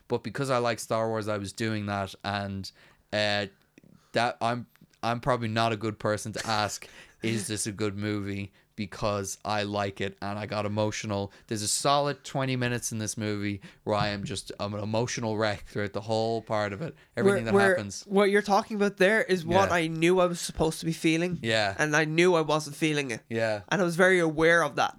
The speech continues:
Speaker 1: Mm-hmm.
Speaker 2: For me, a lot of the greatness in it
Speaker 1: Yeah.
Speaker 2: was diminished by the overall package.
Speaker 1: Mm-hmm.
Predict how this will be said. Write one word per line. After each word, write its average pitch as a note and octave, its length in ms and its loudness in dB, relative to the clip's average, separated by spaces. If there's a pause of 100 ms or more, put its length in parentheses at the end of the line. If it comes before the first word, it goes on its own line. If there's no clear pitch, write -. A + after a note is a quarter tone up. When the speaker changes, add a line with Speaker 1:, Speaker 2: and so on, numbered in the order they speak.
Speaker 1:
Mm-hmm. C3+ 320 -10 (640)
Speaker 2:
For G3 200 0
me, A3 440 0
a F3+ 60 0
lot F#3 220 4
of E3 80 -4
the E3 100 0
greatness F3 800 2
in G#3+ 200 0
it A#3 140 2 (140)
Speaker 1:
Yeah. A2 220 0 (180)
Speaker 2:
was F3+ 160 0
diminished E3 560 2
by D#3 180 4
the D3+ 80 0
overall D3 340 2
package. - 640 -10
Speaker 1:
Mm-hmm. D#3 280 -2